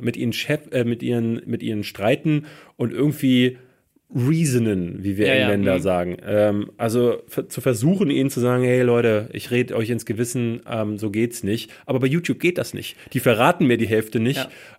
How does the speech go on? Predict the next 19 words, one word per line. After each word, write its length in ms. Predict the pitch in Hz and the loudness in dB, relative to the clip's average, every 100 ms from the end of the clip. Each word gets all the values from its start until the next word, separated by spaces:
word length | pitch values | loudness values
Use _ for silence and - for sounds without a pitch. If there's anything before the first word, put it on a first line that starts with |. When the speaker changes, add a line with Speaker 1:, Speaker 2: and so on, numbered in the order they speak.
| - | -2
Speaker 2:
Ja. 160 | 120 | 0
Speaker 1:
Ähm, 200 | 117 120 - | 2 0 -2
die 360 | 120 123 - - | -2 0 -2 -8
verraten 800 | - 127 113 110 139 - 104 | -6 -2 0 0 -2 -2 -2
mich 460 | 113 214 - - - | 0 0 0 -6 -10
als 340 | - 110 107 - | -4 -4 -4 -8
jemanden, 440 | 107 123 120 101 | -4 -2 -2 -2
der 160 | 110 110 | -2 -2
für 140 | - | -4
sie 240 | 104 185 - | -6 -6 -8
quasi 420 | - 127 113 - | -2 -2 0 -4
arbeitet, 420 | - 185 110 101 | -4 -4 -4 -4
auch 220 | 107 - | -6 -6
noch. 320 | 104 113 - _ - - _ - | -6 -6 -10 _ -20 -20 _ -6
Ähm, 400 | 107 104 104 101 - _ _ _ | -2 -2 -2 -6 -12 _ _ _
und 160 | 123 107 | -6 -4
das 120 | 135 | -4
ist 140 | 139 | -4
eigentlich 400 | 113 139 139 - | -2 -2 -4 -8